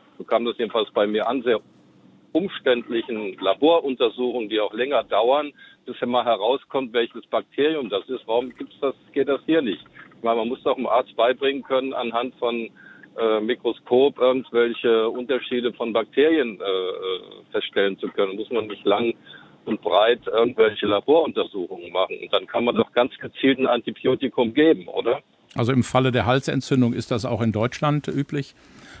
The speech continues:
Speaker 2: äh, dass man einen Schnelltest machen kann. Da geht's im Wesentlichen um die Frage, ist das bakteriell oder viral? Fünfundachtzig Prozent der Halsentzündungen sind auch hier viral.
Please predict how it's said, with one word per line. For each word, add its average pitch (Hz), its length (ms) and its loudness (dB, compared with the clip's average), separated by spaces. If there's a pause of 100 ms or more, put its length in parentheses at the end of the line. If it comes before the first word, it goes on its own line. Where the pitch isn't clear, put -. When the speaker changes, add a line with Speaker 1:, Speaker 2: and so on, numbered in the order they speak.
(120)
Speaker 2:
äh, 117 200 0
dass 113 240 0
man 110 180 2
einen 104 160 -2
Schnelltest 123 500 -2
machen 127 280 -2
kann. 127 240 2
Da 113 80 2
geht's 113 260 0
im 113 160 0
Wesentlichen 117 460 2
um 113 100 0
die 107 100 2
Frage, 113 320 0
ist 117 140 -6
das - 140 -2
bakteriell 113 600 0
oder 104 220 0
viral? 101 520 0
Fünfundachtzig 120 640 -2
Prozent 113 420 -2
der 123 80 0
Halsentzündungen 113 600 0
sind 110 220 -2
auch 107 160 -4
hier 123 220 2
viral. 107 520 0